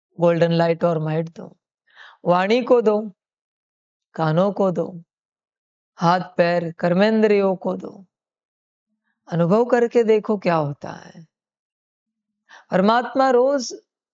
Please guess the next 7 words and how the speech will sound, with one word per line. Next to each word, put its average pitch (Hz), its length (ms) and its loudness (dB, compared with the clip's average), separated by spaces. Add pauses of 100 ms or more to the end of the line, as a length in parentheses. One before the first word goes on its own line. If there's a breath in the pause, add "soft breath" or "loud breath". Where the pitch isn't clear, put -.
(240)
अलग-अलग 190 480 2
विधियां 175 420 2
बताता - 460 -4
है, - 220 -18 (1400)
बच्चे 165 220 -6
अपनानी 190 580 -8
चाहिए। - 380 -18